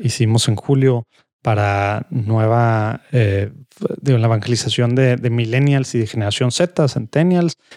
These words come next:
enfocado, fundadores, directores de, de, pues, de, de organizaciones, apostolados, ministerios, compañías muy importantes en, en, en internet o, y también, pues, en, en la vida real, digamos. Todo padrísimo, otro rollo también, decenas de miles de católicos.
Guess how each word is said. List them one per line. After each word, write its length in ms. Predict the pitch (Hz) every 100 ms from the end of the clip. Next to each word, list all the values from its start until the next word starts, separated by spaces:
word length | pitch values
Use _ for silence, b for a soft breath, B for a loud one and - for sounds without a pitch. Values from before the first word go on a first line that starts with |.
| B
enfocado, 800 | 120 113 113 151 156 165 160 135 _
fundadores, 600 | - 135 117 110 127 135
directores 600 | 127 113 - 127 123 123
de, 160 | 117 107 B B _ -
de, 120 | 120 - _
pues, 160 | - 107
de, 320 | 110 107 104 107 _
de 420 | - 131 117 101
organizaciones, 800 | 101 101 107 107 113 - 170 185
apostolados, 800 | 131 - 117 - 113 165 175 -
ministerios, 560 | 127 113 - 160 165 -
compañías 500 | 127 110 113 151 147
muy 160 | 135
importantes 800 | 143 - 113 - 117 131 - - _ _
en, 440 | 131 113 107 107 - _
en, 640 | 143 117 107 104 104 107 123
en 120 | 120
internet 560 | 113 - 110 135 226 - _ -
o, 320 | 117 110 117 -
y 200 | 117 110
también, 360 | 107 101 117
pues, 240 | - 170 131
en, 220 | 107 104
en 120 | 107
la 100 | 101
vida 180 | 107 135
real, 320 | 123 117 127
digamos. 560 | 110 110 117 143 - _
Todo 220 | 120 110
padrísimo, 800 | - 104 101 104 139 - 143 131
otro 320 | 113 - 110
rollo 400 | 98 101 131 139
también, 480 | 131 107 98 107 127
decenas 380 | 113 - 113 110
de 60 | 110
miles 260 | 107 113
de 80 | 107
católicos. 640 | - - 139 156 156 156